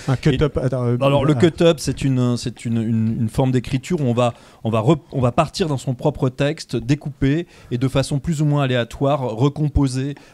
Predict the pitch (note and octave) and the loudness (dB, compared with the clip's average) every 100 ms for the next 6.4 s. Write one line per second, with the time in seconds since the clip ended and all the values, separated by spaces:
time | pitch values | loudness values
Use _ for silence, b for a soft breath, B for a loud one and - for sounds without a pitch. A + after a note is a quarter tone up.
0 | - A#2 B2 A#2 A#2 G#2+ G2+ - G2+ F#2+ | -4 0 0 0 0 -2 -6 -6 -6 -6
1 | - G2+ A2+ - B2 G#2+ A#2+ B2 A#2 C3 | -6 -4 -4 -4 -4 0 2 2 0 -2
2 | B2 A2+ G#2+ - B2 C#3+ - G#2+ - A2 | -2 -2 -6 -4 -6 -6 -8 -8 -8 -12
3 | - A#2+ C3+ C3+ A#2+ - G#2+ G#2+ G#2 - | -6 -4 0 0 -2 -4 -2 -2 -4 -2
4 | C#3 E3+ C#3 B B B - C3 C#3+ A#2 | 2 2 -2 B B B -2 0 2 0
5 | A2 G#2+ A#2 A2 B2+ - C#3+ - A#2+ B2 | -2 -4 -4 0 0 4 4 4 4 4
6 | C3 - C#3+ | 2 0 -2